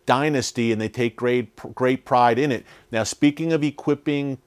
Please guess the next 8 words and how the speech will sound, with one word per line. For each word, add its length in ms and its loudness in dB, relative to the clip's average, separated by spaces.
terror 420 0
proxies, 1000 -6
we 220 -4
have 180 0
a 60 0
terror 400 -2
wave, 400 -2
folks, 480 -12